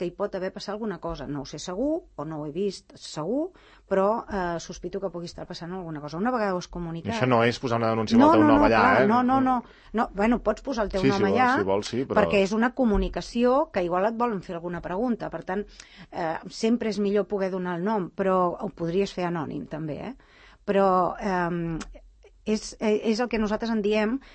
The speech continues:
Speaker 1: que quan hi ha una criatura que està passant per això, si no hi ha ningú que,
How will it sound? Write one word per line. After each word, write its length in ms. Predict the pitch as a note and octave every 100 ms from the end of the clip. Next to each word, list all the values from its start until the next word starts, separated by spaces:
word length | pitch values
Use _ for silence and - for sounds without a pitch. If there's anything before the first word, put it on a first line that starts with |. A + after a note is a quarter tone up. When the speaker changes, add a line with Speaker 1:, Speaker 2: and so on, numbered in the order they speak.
| -
Speaker 1:
que 100 | G3+
quan 160 | G3 G3
hi 80 | F#3+
ha 80 |
una 120 | G#3+ A3
criatura 440 | G#3+ G3+ A3+ G3+
que 80 | F#3
està 160 | -
passant 240 | F#3+ F#3+ F#3
per 140 | F#3+
això, 240 | F#3 G#3+ A3
si 180 | - F#3
no 100 | G3
hi 100 | G#3+
ha 140 | G#3+ - -
ningú 540 | G#3+ G#3+ G#3+ A3+ F3 - _ _ _
que, 120 | -